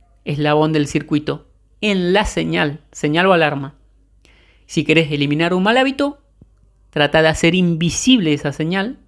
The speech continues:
o de restringir al máximo el acceso. Y si querés crear un buen hábito, hacelo obvio, hacé obvio esa señal, que sea totalmente evidente. Ejemplo, si querés dejar de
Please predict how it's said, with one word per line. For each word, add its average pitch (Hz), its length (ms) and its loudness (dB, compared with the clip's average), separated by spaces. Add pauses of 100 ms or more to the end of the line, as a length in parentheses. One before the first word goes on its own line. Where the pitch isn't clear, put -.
(340)
o 156 100 -2
de 151 160 2
restringir 151 540 0
al 165 100 2
máximo 165 420 0
el 143 80 0
acceso. 190 600 -6 (600)
Y 240 140 0
si 240 140 0
querés 170 260 2
crear 170 300 2
un 175 120 0
buen 190 140 0
hábito, 196 540 -2 (520)
hacelo 185 600 2
obvio, 151 420 2
hacé - 400 -6
obvio 170 440 0
esa 151 240 -8
señal, 143 320 -6
que 139 100 -10
sea 170 380 -2
totalmente 175 840 -2
evidente. 151 880 0 (920)
Ejemplo, 139 480 0 (840)
si - 220 0
querés 175 240 2
dejar 165 400 2
de 135 380 -2